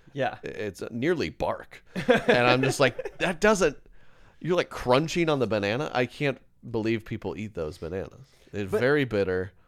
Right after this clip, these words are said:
Speaker 1: you gotta buy eight at a time.
Speaker 2: I know.
Speaker 1: And the shelf life is so short, so you
Speaker 2: It's
Speaker 1: gotta
Speaker 2: tough.
Speaker 1: put up with the unripe ones.
Speaker 2: It's
Speaker 1: You have
Speaker 2: very
Speaker 1: to eat, like,
Speaker 2: difficult.
Speaker 1: two with the little green on the stem. You get two perfect ones. You get two with a little brown, and you need to throw two away.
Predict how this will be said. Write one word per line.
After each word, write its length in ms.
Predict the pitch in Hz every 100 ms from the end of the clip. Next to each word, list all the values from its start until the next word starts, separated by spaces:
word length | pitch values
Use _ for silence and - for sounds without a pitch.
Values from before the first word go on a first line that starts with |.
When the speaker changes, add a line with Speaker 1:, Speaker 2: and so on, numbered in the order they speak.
| 143 _ _ _
Speaker 1:
you 180 | 170 175
gotta 180 | 220
buy 380 | 214 208 185 160 - - _ 165 - _ -
eight 300 | 208 277 -
at 100 | 143 127
a 60 |
time. 520 | - 190 226 139 127 -
Speaker 2:
I 120 | 95
know. 140 | 76 -
Speaker 1:
And 140 | 165 156
the 40 |
shelf 320 | 156 208 220
life 200 | 151 139
is 100 | 139
so 120 | -
short, 320 | 135 - 185 -
so 80 |
you 60 | 160
Speaker 2:
It's 80 | 147
Speaker 1:
gotta 140 | 185
Speaker 2:
tough. 100 | 175
Speaker 1:
put 140 | 175 165
up 280 | 196 - -
with 240 | 143 139
the 180 | 139 -
unripe 380 | 143 123 151 147
ones. 240 | 78 - _ -
Speaker 2:
It's 120 | -
Speaker 1:
You 100 | 165
have 100 | 202
Speaker 2:
very 100 | -
Speaker 1:
to 60 |
eat, 60 | -
like, 160 | 160 151
Speaker 2:
difficult. 340 | - _ _
Speaker 1:
two 460 | - 220 226 202 190 - -
with 120 | 151 165
the 40 |
little 180 | 151 160
green 280 | 131 156 156
on 100 | 151
the 60 | 143
stem. 420 | - 117 110 110 - -
You 80 | 147
get 180 | 131 -
two 180 | - 202
perfect 400 | - 180 170 127
ones. 360 | 123 117 117 - _ _
You 100 | 135
get 160 | 147 -
two 120 | 185
with 100 | 180
a 40 | 175
little 160 | 151
brown, 380 | 120 131 135 143
and 120 | -
you 60 | 123
need 120 | 113
to 60 | -
throw 280 | - 151 151
two 220 | - 147
away. 300 | 117 80 -